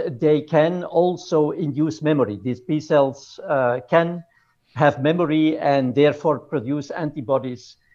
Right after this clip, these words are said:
that will readily recognize, uh, the antigen upon re-exposure. So the equivalent in the innate immune,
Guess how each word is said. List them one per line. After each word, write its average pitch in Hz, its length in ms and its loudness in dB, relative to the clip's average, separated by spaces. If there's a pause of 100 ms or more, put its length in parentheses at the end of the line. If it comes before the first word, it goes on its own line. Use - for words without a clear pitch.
(120)
that 139 240 -2
will 127 380 -2 (160)
readily 139 440 -2
recognize, 127 640 -4
uh, 165 320 -8
the 127 80 -8
antigen 131 440 -2
upon 123 360 -4
re-exposure. 135 680 -6 (400)
So 175 160 -6
the 180 120 -2
equivalent 180 580 -4
in 147 120 -6
the 147 180 -6
innate 185 360 -4
immune, 147 440 -6